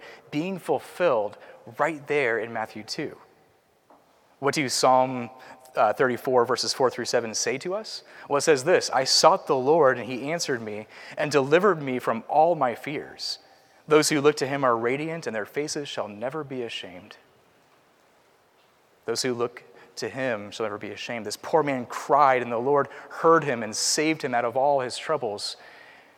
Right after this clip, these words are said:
The angel of the Lord encamps around those who fear him and delivers them.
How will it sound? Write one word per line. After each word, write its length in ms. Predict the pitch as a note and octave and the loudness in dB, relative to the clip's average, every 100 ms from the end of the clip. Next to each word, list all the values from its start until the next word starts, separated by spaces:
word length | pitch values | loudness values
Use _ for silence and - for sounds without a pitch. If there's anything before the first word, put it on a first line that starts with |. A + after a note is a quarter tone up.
| _ - | _ -8
The 60 | |
angel 260 | A#2 C#3+ D3 | -6 -2 0
of 40 | |
the 80 | B2+ | 2
Lord 360 | A#2 C3+ B2 A#2 | 2 4 4 2
encamps 560 | G#2+ - - E3 - | -2 -10 -10 -10 -4
around 460 | D#3 C3 B2 A#2 G#2+ | 0 0 -2 -4 -6
those 540 | A#2 A#2+ A#2 A2 - - - _ | -4 -2 -4 -4 -6 -10 -20 _
who 100 | - | -14
fear 380 | G2 - B2+ A2 | -12 -6 -2 -2
him 420 | A#2 G#2+ G2+ G2+ - _ _ _ | -4 -10 -12 -18 -20 _ _ _
and 120 | G2+ G#2 | -14 -10
delivers 640 | G2 G#2 G#2 G2 F#2 - | -8 -8 -8 -10 -12 -14
them. 460 | - G2+ - A2 | -14 -16 -16 -20